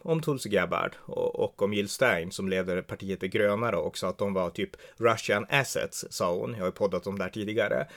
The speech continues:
Och, eh, Tulsi Gabbard, hon gick ut i försvar och sa att Hillary Clinton, du är the queen of warmongers och så vidare. Och det vart ett, ja, ett ganska hår-, en hård fight mellan dem. Eller Hillary Clinton svarade inte så mycket, men Tulsi Gabbard gick ut hårt i alla fall efter det mot Hillary Clinton.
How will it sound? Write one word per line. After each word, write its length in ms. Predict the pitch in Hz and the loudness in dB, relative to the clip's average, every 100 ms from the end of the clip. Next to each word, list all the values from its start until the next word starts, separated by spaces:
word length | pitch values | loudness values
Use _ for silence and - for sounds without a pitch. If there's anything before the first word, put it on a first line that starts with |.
| - | -18
Och, 400 | - - 104 - | -6 2 2 4
eh, 160 | 107 - | 2 4
Tulsi 260 | 139 123 | 0 2
Gabbard, 420 | 131 131 147 147 143 | 4 6 6 2 0
hon 480 | - 101 107 101 98 - | -6 -4 -2 0 0 -2
gick 260 | 107 104 123 | -6 -4 -2
ut 240 | 139 - | -2 -4
i 60 | 98 | -8
försvar 380 | 104 120 120 | 2 6 6
och 80 | 107 | 4
sa 140 | - 98 | 0 -2
att 200 | - - | -4 -4
Hillary 240 | 120 120 | 2 2
Clinton, 540 | - 127 117 123 117 110 | 2 0 2 2 2 0
du 220 | 107 104 | 2 4
är 300 | 101 101 98 | 4 2 0
the 80 | 110 | -4
queen 340 | - 123 113 | -2 -2 -2
of 80 | 107 | 2
warmongers 840 | 110 113 110 113 107 110 110 - - - - - | 4 4 4 0 4 4 4 0 -10 -16 -18 -2
och 180 | 107 - | -2 -2
så 100 | 101 | -2
vidare. 340 | 98 92 98 | 0 4 4
Och 120 | 107 - | 4 2
det 60 | |
vart 260 | 117 113 101 | 0 0 0
ett, 280 | 98 - - - - - | 0 -2 -10 -10 -6 0
ja, 140 | 131 - | 0 0
ett 140 | 143 - | -12 -4
ganska 300 | 117 - 110 | -2 0 2
hår-, 260 | 107 107 | 4 4
en 80 | 127 | 2
hård 180 | 131 147 | 2 2
fight 300 | - 139 - | 4 4 4
mellan 260 | 95 87 87 | 0 0 -2
dem. 160 | 92 | 0
Eller 140 | 110 107 | 2 2
Hillary 260 | 117 110 95 | 2 0 -4
Clinton 320 | 107 107 95 | -4 -2 -2
svarade 440 | - 101 101 98 90 | 2 2 4 2 0
inte 160 | - | -6
så 80 | 95 | -8
mycket, 220 | 87 - | -8 -6
men 100 | 110 | -2
Tulsi 240 | 131 123 123 | 0 0 4
Gabbard 300 | 120 107 101 | 4 4 0
gick 160 | - | -4
ut 140 | 98 - | -6 0
hårt 260 | 104 98 | 0 0
i 20 | |
alla 180 | 90 87 | -2 -2
fall 180 | - 92 | -2 -2
efter 260 | 98 - 95 | -4 -4 -2
det 140 | 87 | 0
mot 220 | 92 95 | -2 -6
Hillary 280 | 104 104 107 | -4 -2 0
Clinton. 560 | 131 139 120 107 117 | 0 -2 0 -2 -2